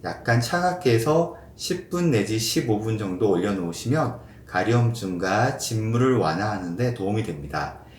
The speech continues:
이러한 웹드레싱을 매일 꾸준히 하시는 것을 추천드립니다.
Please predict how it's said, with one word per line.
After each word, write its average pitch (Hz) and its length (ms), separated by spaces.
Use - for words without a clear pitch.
이러한 139 600
웹드레싱을 120 920
매일 101 560
꾸준히 180 440
하시는 156 420
것을 117 540
추천드립니다. 82 1000